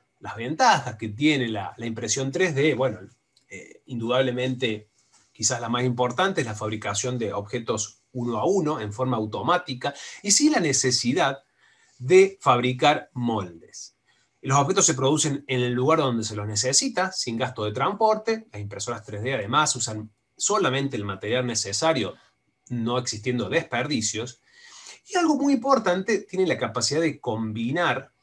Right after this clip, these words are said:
distintos materiales en diferentes capas o superficie de la estructura.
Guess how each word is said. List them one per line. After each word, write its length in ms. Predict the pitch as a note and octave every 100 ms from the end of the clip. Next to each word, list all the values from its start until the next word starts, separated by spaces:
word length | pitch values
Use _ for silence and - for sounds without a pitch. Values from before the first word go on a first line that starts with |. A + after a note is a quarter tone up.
| _ _
distintos 680 | G2+ G2+ - A3+ C3+ A#2
materiales 760 | B2+ E3 G3+ D3+ A2+ A2 C#3 - - -
en 100 | C4+
diferentes 520 | D4 G#3+ G3 G3 F#3+
capas 440 | E3+ D#3+ E3+ D3+
o 100 | -
superficie 460 | G#2+ G#2+ C3 B2 A#2+
de 60 |
la 80 | G#2
estructura. 600 | G2+ F#2+ E2 _ - _